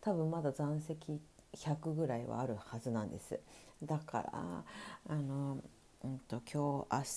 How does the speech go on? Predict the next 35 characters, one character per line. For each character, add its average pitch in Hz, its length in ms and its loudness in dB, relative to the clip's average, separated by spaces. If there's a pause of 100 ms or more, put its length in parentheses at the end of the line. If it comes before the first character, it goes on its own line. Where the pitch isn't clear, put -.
(140)
そ 180 140 -2
し - 100 0
て - 120 4
本 180 320 6
番 151 260 2
の 147 100 2
二 - 260 -10
日 - 280 -8
間 127 340 -2 (440)
の - 180 -2
間 151 380 4
で、 185 280 6 (640)
あ 143 100 0
と 160 120 -4
百 151 320 2
人 180 140 4
お 156 60 2
客 156 160 0
さ 156 160 0
ん 156 40 4
増 165 160 4
え 175 60 8
た 156 160 0
ら 151 160 2
嬉 160 260 0
し 208 200 2
い - 20 4
な 185 260 2
っ 180 40 -2
て - 140 -2
思 143 140 -2
い 139 60 -2
な 143 120 -2
が 139 140 -4
ら 135 160 -4